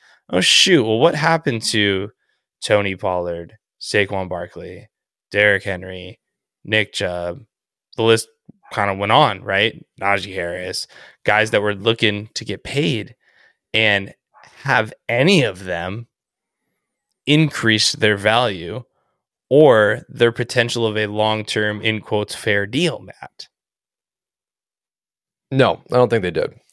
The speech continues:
Speaker 2: I think when you look at the stats that they put up this season, probably best case out of all of these is Saquon, because you can't really evaluate. He's been moderately productive. You lose your starting quarterback.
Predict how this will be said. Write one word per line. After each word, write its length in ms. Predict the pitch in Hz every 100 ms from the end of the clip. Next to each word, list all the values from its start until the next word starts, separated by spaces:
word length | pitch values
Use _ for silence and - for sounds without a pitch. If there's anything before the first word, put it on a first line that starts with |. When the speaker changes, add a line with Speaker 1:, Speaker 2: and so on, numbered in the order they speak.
| _ -
Speaker 2:
I 160 | 117
think 320 | 123 117 101
when 160 | 107 107
you 320 | 107 104 101
look 240 | 90 104 104
at 120 | 87
the 440 | 104 95 95 92 87
stats 500 | - 110 156 - -
that 60 |
they 120 | 92
put 140 | 85 98
up 80 | 95
this 120 | 101
season, 340 | 117 117 117 - - - - _ _ _ _ _
probably 180 | 117 117
best 260 | 95 104 -
case 220 | 113 107
out 100 | 101
of 80 | 90
all 180 | 92 101
of 100 | 101
these 320 | 107 110 -
is 500 | 92 90 87 - - -
Saquon, 520 | - 101 107 123 143 - _ _ _ _ _ _ _
because 240 | 110 - 107
you 80 |
can't 240 | 104 127 110
really 160 | 110
evaluate. 440 | 98 80 - - - _ _ _
He's 140 | 127 110
been 180 | 113
moderately 340 | 123 143 143 139
productive. 640 | 139 131 131 131 123 - - -
You 100 | 98
lose 140 | 95
your 80 | 95
starting 260 | 107 95
quarterback. 580 | - 123 113 110 107 107